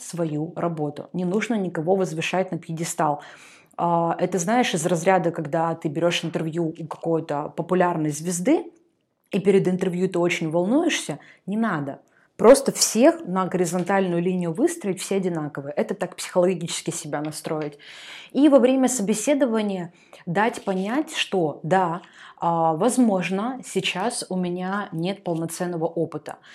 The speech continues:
но я гарантирую, что, а, если вы примете меня на работу, я буду очень быстро учиться, потому что я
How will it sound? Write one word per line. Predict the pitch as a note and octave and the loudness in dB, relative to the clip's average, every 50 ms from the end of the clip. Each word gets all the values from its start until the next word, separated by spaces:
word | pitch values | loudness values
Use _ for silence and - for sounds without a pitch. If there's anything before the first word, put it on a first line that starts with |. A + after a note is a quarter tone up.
| - - - - | -20 -20 -14 -8
но | F3 F#3 G3+ | -4 -2 0
я | G3 F#3 G3+ G#3 A3 A3+ - - | 0 2 2 2 2 0 0 -2
гарантирую, | F#3+ D#3 F#3+ G#3 G#3+ A3 A3 A3 A3 - - G#3 G#3 A3 G#3 E3+ D3 D3 B2+ - - | -4 -4 -2 0 0 0 2 0 0 -2 -4 -2 0 2 2 2 2 0 -2 -2 -2
что, | - - - - F#3 F#3 E3+ D#3 C#3 - - - - - _ _ _ _ | -4 -2 0 2 4 4 4 2 0 -2 -8 -20 -20 -20 _ _ _ _
а, | - G#3 D#3+ D#3+ D#3 D#3 D3+ D3+ D3 - - | -6 -4 -2 -2 -2 -2 -2 -2 -4 -4 -6
если | E3 E3 F3 A#3+ A#3 - G#3+ | -2 2 4 4 4 4 2
вы | G#3 F3 G#3 G3 | 2 4 2 2
примете | - - F#3+ G3+ F#3+ E3 D#3 - - D3+ | 2 0 0 0 0 -2 -4 -4 -6 -4
меня | D#3 D#3+ E3+ E3+ D#3+ D3+ C#3 - | -4 -2 -2 -2 -2 -4 -4 -6
на | D#3+ E3 E3 | -4 -2 0
работу, | E3+ D#3+ D3+ D#3 G3 D4+ F#4+ - - D#3 C#3+ - - - _ _ | 0 -2 -2 -2 -2 -2 -2 0 -2 -4 -4 -4 -10 -20 _ _
я | - E3+ D#3 G3+ G3+ | -8 -2 0 0 2
буду | F#3 E3 E3+ E3 D#3 C3+ C#3+ - | 2 0 -2 -2 -2 -4 -4 -2
очень | - F3 A#3+ A#3+ - C4 A#3 F3+ | 2 2 2 2 2 0 0 0
быстро | F3 G3+ F#3+ - - - D#3 | 0 -2 -4 -4 -4 -4 -2
учиться, | D#3 D3+ - - - F3+ G3 - - - F3 D3 - | -2 0 0 -2 -2 -2 -4 -4 -4 -4 -4 -6 -8
потому | - F3 E3 F3 E3 E3+ E3+ | -10 -10 -8 -6 -4 -4 -2
что | - - - E3 | -4 -4 -4 -4
я | D3 D3+ D3 C#3+ | -4 -4 -4 -6